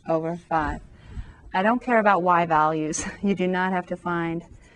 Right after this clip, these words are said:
the y value at the min. The y value at the max is zero, right?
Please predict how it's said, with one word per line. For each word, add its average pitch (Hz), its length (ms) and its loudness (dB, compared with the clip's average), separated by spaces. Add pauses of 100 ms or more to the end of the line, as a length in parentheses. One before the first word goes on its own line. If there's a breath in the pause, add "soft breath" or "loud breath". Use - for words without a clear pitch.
(240 loud breath)
the 185 80 -6
y 180 240 2
value 170 580 0
at 160 180 -4
the 170 80 -6
min. 165 480 -2
The 185 60 0
y 233 180 4
value 226 220 4
at 180 80 -6
the 185 80 -6
max 175 320 -4
is 160 120 -8
zero, 147 360 -8
right? 160 320 -10